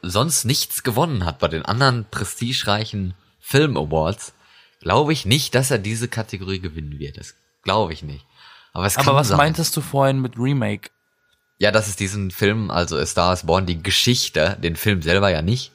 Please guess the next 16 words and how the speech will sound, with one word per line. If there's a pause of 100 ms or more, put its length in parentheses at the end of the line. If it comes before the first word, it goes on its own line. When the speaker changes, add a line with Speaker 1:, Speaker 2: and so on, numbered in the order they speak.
Speaker 1:
und
auch
nicht
die
Musik,
aber
die
Geschichte
gab's
halt
schon
dreimal
vorher. (1800)
Speaker 2:
Mit
demselben
Titel?